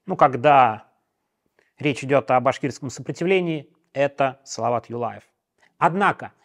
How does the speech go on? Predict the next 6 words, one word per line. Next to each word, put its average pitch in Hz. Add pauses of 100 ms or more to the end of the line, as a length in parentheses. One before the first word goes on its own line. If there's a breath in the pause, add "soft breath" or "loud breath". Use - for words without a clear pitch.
(140)
и 135
помимо 165
этого 123 (160)
национального 117
героя, 185 (420 soft breath)
история 139